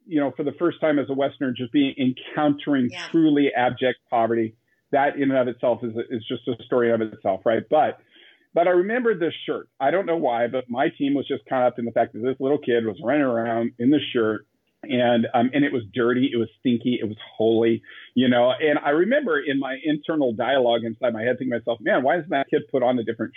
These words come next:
Speaker 1: shirt?" You know, or, "Why doesn't he wash this shirt at least?"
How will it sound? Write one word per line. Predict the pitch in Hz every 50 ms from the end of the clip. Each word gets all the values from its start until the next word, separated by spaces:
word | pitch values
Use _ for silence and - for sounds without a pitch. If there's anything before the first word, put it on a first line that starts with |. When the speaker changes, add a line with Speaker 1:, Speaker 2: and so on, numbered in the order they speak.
| - -
Speaker 1:
shirt?" | - 127 95 - - _ _ _ _ - - - - _
You | - 123 123
know, | 120 120 123
or, | 127 127 123 120 120 117 113
"Why | 113 135 147
doesn't | 151 160 139 120 135 123
he | 104 127 113 101
wash | 107 110 127 147 - - - -
this | - 95 - - - -
shirt | 107 92 90 - 120
at | 117 -
least?" | - 180 - -